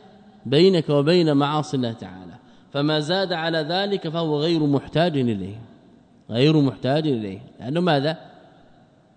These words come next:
قد يؤثر، قد يؤثر في العبد، بمعنى ماذا؟ أنه قد يوقعه في القنوط، يفعل معصية، يقول: "إذا لن يقبل الله تعالى مني توبة"،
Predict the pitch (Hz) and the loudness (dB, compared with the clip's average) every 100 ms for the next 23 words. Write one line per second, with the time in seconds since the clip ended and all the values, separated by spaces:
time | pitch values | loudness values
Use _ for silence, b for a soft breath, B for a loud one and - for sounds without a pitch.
0 | _ _ _ _ _ _ _ _ _ 139 | _ _ _ _ _ _ _ _ _ -6
1 | 156 180 220 - 110 90 - - - _ | 0 0 0 -4 -12 -12 -16 -20 -20 _
2 | _ _ _ _ 113 143 156 160 151 180 | _ _ _ _ -10 -6 0 2 2 2
3 | 180 107 - - 120 139 156 165 160 156 | 0 -4 -14 -6 -2 0 2 2 2 0
4 | 165 156 143 170 165 156 151 B - 151 | 0 2 2 0 -2 -4 -6 B 0 0
5 | 143 175 170 143 185 175 156 185 208 160 | 2 2 2 4 4 2 2 4 6 6
6 | 113 - - - - 131 147 160 160 151 | 2 -10 -20 -12 -8 -6 -2 0 0 0
7 | 190 202 214 190 110 - - - - 131 | 2 4 4 0 -4 -10 -20 -20 -18 -8
8 | 175 180 185 190 190 190 180 170 165 165 | 0 2 2 2 2 2 0 0 2 0
9 | 143 151 170 160 156 143 147 143 110 101 | 0 -2 0 2 4 4 4 2 2 -4
10 | 110 | -10